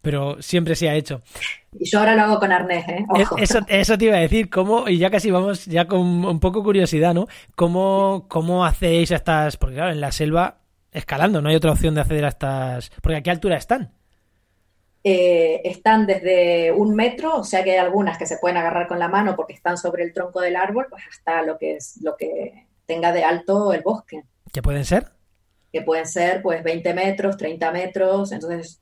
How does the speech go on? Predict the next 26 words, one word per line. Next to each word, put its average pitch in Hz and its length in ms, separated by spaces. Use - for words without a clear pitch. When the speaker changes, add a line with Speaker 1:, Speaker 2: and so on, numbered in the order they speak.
Speaker 2:
yo 196 280
no 214 120
es-, 202 100
ah, 165 360
l-, 170 340
la 160 180
campaña 180 360
pasada 185 460
no 170 80
escalé 180 320
tan 190 220
alto, 196 480
estuve 180 220
hasta 165 240
diez 180 200
metros, 208 520
pero 156 180
ya 180 640
es 175 120
una 190 180
caída 180 300
respetable, 170 600
Speaker 1:
Sí. 120 240
Speaker 2:
<laughs> - 20
te 214 120
digo. 196 260